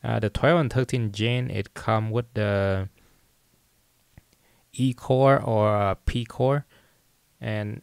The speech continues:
uh, V M ware is not, um, compatible with the, the future yet. P core and E core, uh, in the server environment, they probably not gonna have P core and E core, uh, at least for now.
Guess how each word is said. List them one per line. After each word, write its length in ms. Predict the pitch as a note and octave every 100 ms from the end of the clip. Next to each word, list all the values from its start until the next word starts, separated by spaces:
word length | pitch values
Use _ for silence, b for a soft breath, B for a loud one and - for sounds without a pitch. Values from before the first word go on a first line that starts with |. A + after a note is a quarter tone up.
| A#2
uh, 180 | G#2+ G2+ _ _ _ _ _
V 300 | C#3 A#2 C#3+
M 140 | D3
ware 320 | B2+ B2 B2 A2
is 120 | F#2 A2
not, 560 | G#2 A2+ B2 B2 A#2+
um, 520 | G#2 G2+ G2 F#2+ F#2+ G2+ _ _ _ _ _
compatible 640 | - G#2+ G#2+ A#2+ G#2 G2+
with 180 | G2 G#2
the, 420 | G#2 G2+ G2 F#2+ -
the 140 | G#2+
future 400 | G2 A2+ A2 G2
yet. 280 | F#2 F#2 F#2+ -
P 160 | B2
core 280 | A#2 A2 G#2+
and 180 | G2 -
E 80 | G#2+
core, 320 | - B2 C#3 b b b b
uh, 140 | - A2
in 100 | -
the 80 | A2+
server 380 | - B2 B2 A2+
environment, 640 | G#2 G#2 A#2 A2 G#2 G2+
they 200 | G#2 G#2
probably 400 | G#2 - C3 A2+
not 180 | G#2+ A2+
gonna 120 | A2
have 160 | G2+ G#2
P 140 | - G#2
core 220 | A2+ G#2
and 100 | G2+
E 100 | G#2
core, 320 | - B2+ C#3 b b b b
uh, 120 | G#2+ G#2
at 140 | F#2+
least 180 | G#2 A2+
for 120 | A2+
now. 300 | G2+ G2+ B2+